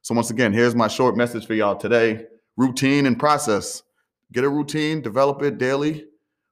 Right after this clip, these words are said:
work on it. It really will help your life out, and have a process. Love the process over the results. Judge yourself based off that.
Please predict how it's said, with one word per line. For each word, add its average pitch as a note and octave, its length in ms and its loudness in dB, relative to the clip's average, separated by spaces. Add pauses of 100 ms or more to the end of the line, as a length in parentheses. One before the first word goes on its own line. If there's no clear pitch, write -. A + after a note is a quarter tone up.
(180)
work B2 260 0
on C3+ 160 2
it. C#3+ 140 0
It G#2 60 0
really B2 240 0
will A#2+ 120 0
help B2+ 220 -2
your G#2 80 -6
life C3 240 -2
out, C3+ 240 -4
and A2 80 -8
have D#3 160 -4
a D#3 40 -4
process. D3+ 680 -4 (500)
Love C#3 320 2
the B2+ 80 -4
process B2 760 0 (160)
over A#2+ 320 0
the A2+ 140 -4
results. A2+ 800 -2 (420)
Judge B2+ 320 2
yourself B2+ 380 2
based A#2 260 4
off A2+ 240 2
that. G#2+ 300 0